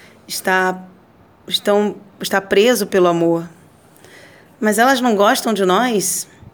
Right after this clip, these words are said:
"Sim, gostam, mas essa é a natureza da criação de Deus. As pessoas têm mais afeição por aqueles com quem elas têm um relacionamento direto." "Quem é Deus?",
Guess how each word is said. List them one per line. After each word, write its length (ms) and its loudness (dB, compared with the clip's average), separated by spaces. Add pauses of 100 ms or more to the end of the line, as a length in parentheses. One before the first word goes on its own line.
(140)
"Sim, 720 -2
gostam, 680 -4 (540)
mas 440 2
essa 280 0
é 20 2
a 40 0
natureza 640 0
da 100 0
criação 640 0
de 100 -2
Deus. 520 -2 (320)
As 120 -6
pessoas 800 0 (360)
têm 460 0 (1160)
mais 300 2
afeição 600 0
por 160 -2
aqueles 680 0 (300)
com 180 0
quem 480 0
elas 240 2
têm 140 0
um 60 2
relacionamento 640 0
direto." 720 -2 (1500)
"Quem 280 -2
é 40 0
Deus?", 680 0